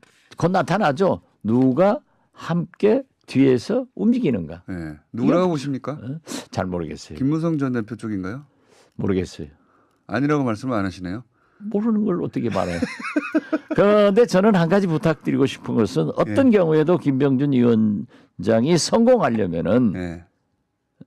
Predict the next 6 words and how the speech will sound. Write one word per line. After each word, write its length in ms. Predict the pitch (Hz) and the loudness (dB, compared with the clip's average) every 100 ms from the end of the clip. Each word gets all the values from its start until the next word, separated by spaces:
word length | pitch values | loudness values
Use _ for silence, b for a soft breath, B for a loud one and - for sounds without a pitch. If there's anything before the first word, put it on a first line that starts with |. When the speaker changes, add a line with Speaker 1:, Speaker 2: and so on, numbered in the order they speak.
| _ _ _ _ _ _ _ _ _ | _ _ _ _ _ _ _ _ _
Speaker 1:
박근혜의 960 | - 127 - - 247 240 240 247 247 - | -4 -2 -4 0 4 6 6 6 4 2
탄핵을 840 | - - 240 240 156 120 120 104 - _ _ _ _ _ _ _ - | -2 0 4 4 4 2 2 0 -4 _ _ _ _ _ _ _ 0
옹호하고, 800 | 180 226 247 202 147 98 85 107 _ _ _ _ _ _ _ _ _ _ _ _ _ - | 4 6 6 6 2 -2 -10 -16 _ _ _ _ _ _ _ _ _ _ _ _ _ -14
어? 120 | 190 226 _ _ _ _ _ _ _ _ _ | -12 -12 _ _ _ _ _ _ _ _ _
Speaker 2:
그건 240 | 156 180 | 0 2
하겠죠. 680 | 151 196 175 - 92 82 87 | 2 0 -4 -6 -8 -8 -12